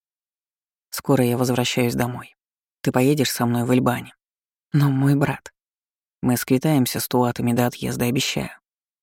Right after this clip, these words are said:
Вайсви запечатала его уста своими до бесконечности, твердя в голове безмолвное «да».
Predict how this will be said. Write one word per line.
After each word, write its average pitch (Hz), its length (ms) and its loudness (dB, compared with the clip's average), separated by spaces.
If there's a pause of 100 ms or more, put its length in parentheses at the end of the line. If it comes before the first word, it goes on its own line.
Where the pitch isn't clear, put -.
(1300)
Вайсви 165 400 4
запечатала 156 600 0
его 139 260 4
уста 143 280 0
своими 143 480 0
до 120 120 0
бесконечности, 131 840 0
твердя 135 380 2
в 139 60 -4
голове 135 340 2
безмолвное 131 720 4
«да». 131 320 -4